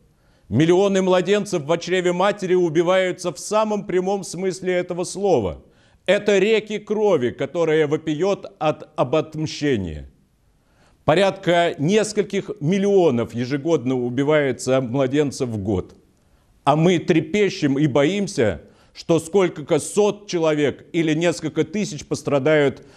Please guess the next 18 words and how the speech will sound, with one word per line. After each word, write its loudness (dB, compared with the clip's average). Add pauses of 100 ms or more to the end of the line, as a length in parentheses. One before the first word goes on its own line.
(140)
от 0
этой 0
пандемии, 0
не 4
жалея 0 (380)
тех -2
ни -2
в -2
чём 0
не -2
повинных -2
младенцев, 0 (360)
которые 2
уже -2
живут -2
в 0
чреве -2
матери. -2